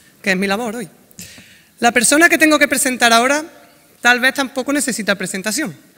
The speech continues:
Aunque solo lleva una legislatura dedicada a esta labor, su trabajo le hace honor y quizás también en este caso sobren las palabras.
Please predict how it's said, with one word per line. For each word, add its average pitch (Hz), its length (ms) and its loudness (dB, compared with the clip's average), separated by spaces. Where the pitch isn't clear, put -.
Aunque 254 240 2
solo 311 200 4
lleva 339 160 4
una 330 140 4
legislatura 262 560 0
dedicada 220 380 0
a - 20 2
esta 202 160 -4
labor, 226 320 -4
su 254 220 -4
trabajo 254 400 0
le 247 140 4
hace 254 260 0
honor 220 280 -4
y 220 100 -6
quizás 247 540 0
también 220 340 2
en 233 80 0
este 240 160 -2
caso 285 380 -2
sobren 214 400 -4
las 196 80 -2
palabras. 226 560 0